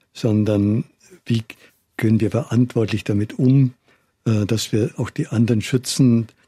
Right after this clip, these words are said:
Das ist auf jeden Fall wichtig. Und wir dürfen eben nicht spalten. Also das war schon eine große Gefahr.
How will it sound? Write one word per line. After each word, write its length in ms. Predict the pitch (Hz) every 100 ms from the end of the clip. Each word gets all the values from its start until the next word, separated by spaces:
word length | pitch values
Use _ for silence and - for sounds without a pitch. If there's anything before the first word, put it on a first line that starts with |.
| -
Das 160 | 120
ist 160 | 117 110
auf 160 | 113 113
jeden 220 | 107 113
Fall 240 | 104 104 - -
wichtig. 400 | 113 - 107 - _ _ _ _ _ _
Und 100 | 131
wir 80 | 123
dürfen 320 | 135 127 -
eben 440 | 123 110 117 110 - - _ _ _ _ _
nicht 320 | 294 160 117 -
spalten. 680 | - 104 107 113 - 92
Also 220 | 101 110 123 _
das 260 | - 110 -
war 160 | 113 110
schon 220 | 131 123
eine 100 | 107
große 380 | - 113 117 110
Gefahr. 500 | 110 - 104 110